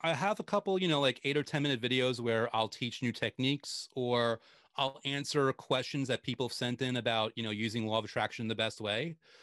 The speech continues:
Uh, I also have a, a couple of interviews with some law of attraction people that are a little bit longer. So there's a lot of variety. And I've also, um,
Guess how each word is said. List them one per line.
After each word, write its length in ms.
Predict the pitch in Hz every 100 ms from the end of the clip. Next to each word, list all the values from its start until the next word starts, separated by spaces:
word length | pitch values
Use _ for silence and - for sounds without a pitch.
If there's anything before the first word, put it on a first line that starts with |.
| - 143
Uh, 140 | 156
I 120 | 151
also 340 | 156 185 - 165
have 200 | 190 202
a, 80 |
a 120 | 185 156
couple 240 | 185 185
of 80 | 143
interviews 380 | 160 170 123 110
with 80 |
some 160 | - 127
law 100 | 127
of 60 | 120
attraction 380 | - 127 -
people 280 | 117 127 135
that 140 | 120 117
are 100 | 113
a 60 |
little 140 | 117 117
bit 100 | 117
longer. 340 | 107 120 110
So 320 | - 113 110 - - _
there's 140 | 135 131
a 60 |
lot 240 | 131 143 170
of 80 | 143
variety. 520 | 131 127 143 170 160
And 120 | 127
I've 120 | 123
also, 460 | 147 151 175 160 143
um, 360 | 127 123 113